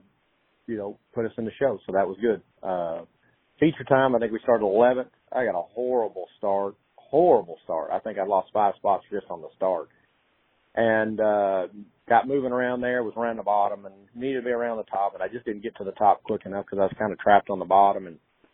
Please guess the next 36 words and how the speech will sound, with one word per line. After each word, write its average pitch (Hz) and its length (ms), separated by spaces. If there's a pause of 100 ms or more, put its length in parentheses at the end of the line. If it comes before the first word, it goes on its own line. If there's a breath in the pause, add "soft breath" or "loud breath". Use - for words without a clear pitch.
(540)
finally, 123 240
when 117 120
I 104 60
got 117 180
up 123 100
to 107 100
the 90 80
top, 127 360
the 98 80
car 110 240
was 101 100
actually 92 300
pretty 101 240
good 107 260
up 98 160
there. 98 240
But 98 160
then, 104 380
uh, 95 400 (160)
you 95 100
know, 92 80
I 92 100
don't 82 160
know, 90 440 (360)
two 110 160
or 98 80
three 101 240
laps 98 280
before 98 280
I 98 80
pulled 95 300
in, 104 160
I 95 100
got 90 240
lapped, 113 480
and 85 140